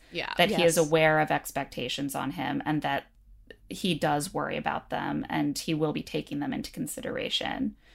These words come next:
Speaker 2: Not
Speaker 3: Yes.
Speaker 2: necessarily that he needed Chris's, like, insight, per se.
Speaker 1: <laughs> He needed Chris's permission to find love with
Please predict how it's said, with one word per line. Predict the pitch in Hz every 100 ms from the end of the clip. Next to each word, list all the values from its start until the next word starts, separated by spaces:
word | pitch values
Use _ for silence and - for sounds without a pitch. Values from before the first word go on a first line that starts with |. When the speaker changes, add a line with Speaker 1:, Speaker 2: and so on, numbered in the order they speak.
| - - -
Speaker 2:
Not | 180 170
Speaker 3:
Yes. | 170
Speaker 2:
necessarily | 185 175 180 170
that | 165 165
he | 170
needed | 156 151 147
Chris's, | - 151 - 151 143 147 -
like, | - 147 - - -
insight, | 139 135 135 - - 98 - - - - -
per | -
se. | - - - 214 151 185
Speaker 1:
<laughs> | - - -
He | 220
needed | 202 190 180 180
Chris's | - 175 185 165 160 -
permission | - 170 147 - 143 131 151
to | - 156
find | - - 139 156 165
love | 156 135 156 -
with | 135 - - -